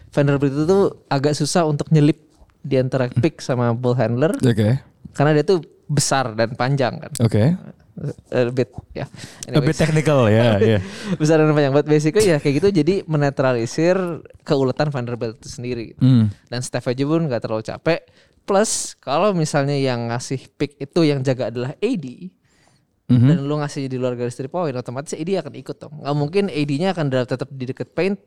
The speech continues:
Speaker 1: terus
Speaker 2: Hmm.
Speaker 1: Steph-nya kosong, nembak three point,
Speaker 2: Mhm,
Speaker 1: pull
Speaker 2: mhm.
Speaker 1: up. A D nggak mungkin di dalam posisi drop, pasti akan naik sedikit, and that leaves the paint where you can actually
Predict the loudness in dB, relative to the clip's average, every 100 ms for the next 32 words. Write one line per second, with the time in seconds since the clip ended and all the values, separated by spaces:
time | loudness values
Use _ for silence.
0 | _ -6 2 4 4 2 -2 -4 -6 -6
1 | -4 -4 -4 -8 -10 -8 -8 -10 -4 4
2 | 6 6 4 2 0 _ -20 -20 -18 -6
3 | 2 4 4 2 0 -2 0 0 0 -2
4 | -4 -6 -8 -2 0 0 -2 _ _ _
5 | _ -12 -10 -8 -6 -4 -4 -6 -8 -10
6 | -6 -2 -2 -4 _ _ _ -10 -6 -6
7 | -8 -10 -10 -6 -4 -6 -8 _ -18 -14
8 | -10 -8 -8 -8 -10 -14 -16 -18 -20